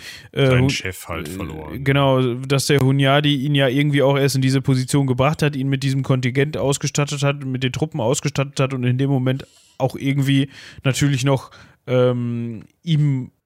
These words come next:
Speaker 1: ja, kann man schwer sagen, aber ihm irgendwie in irgendeiner Form, äh, noch, äh, vorgestanden hat, sozusagen. Äh, der war natürlich
Speaker 2: Wobei man
Speaker 1: weg.
Speaker 2: da auch sagen muss, dass teilweise Dracula auch schon eigene Truppen aus der Walachei, also Exil,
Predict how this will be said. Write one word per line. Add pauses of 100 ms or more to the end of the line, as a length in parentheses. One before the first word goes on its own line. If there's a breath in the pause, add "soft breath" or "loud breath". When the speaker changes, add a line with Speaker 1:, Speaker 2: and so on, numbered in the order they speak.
(120)
Speaker 1:
ja, (340)
kann
man
schwer
sagen,
aber
ihm
irgendwie
in
irgendeiner
Form, (440 loud breath)
äh,
noch,
äh,
vorgestanden
hat,
sozusagen. (540 loud breath)
Äh,
der
war
natürlich
Speaker 2:
Wobei
man
Speaker 1:
weg.
Speaker 2:
da
auch
sagen
muss,
dass
teilweise
Dracula
auch
schon
eigene
Truppen
aus
der
Walachei,
also
Exil,